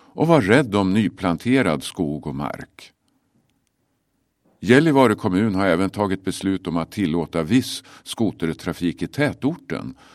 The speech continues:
för att underlätta för medborgarna att kunna ta sig direkt från sitt boende till närmaste skoterled. Ett bra beslut, tycker jag, då vi i mångt och mycket är ett skoterburet folk här.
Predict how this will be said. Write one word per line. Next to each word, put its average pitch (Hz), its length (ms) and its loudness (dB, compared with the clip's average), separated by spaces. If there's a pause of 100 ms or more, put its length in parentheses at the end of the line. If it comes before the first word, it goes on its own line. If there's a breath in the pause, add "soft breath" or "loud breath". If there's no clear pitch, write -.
(220 soft breath)
för - 120 -4
att 117 160 2
underlätta 110 580 2
för 101 120 -6
medborgarna 78 680 -2
att 78 120 -8
kunna 80 240 -8
ta 82 240 -6
sig 87 180 -6
direkt 101 380 -2
från 113 160 -2
sitt - 220 -6
boende 92 500 0 (300 loud breath)
till 123 180 0
närmaste 78 560 0
skoterled. 76 920 -8 (680)
Ett - 180 -8
bra 143 240 6
beslut, - 640 -4
tycker 85 260 -6
jag, 76 260 -4 (320 soft breath)
då 87 100 -2
vi 90 200 6
i 90 40 6
mångt 117 320 4
och 107 60 0
mycket 101 460 0 (260 loud breath)
är 85 180 -2
ett 80 140 -2
skoterburet 98 1000 0
folk 62 400 -6
här. - 300 -8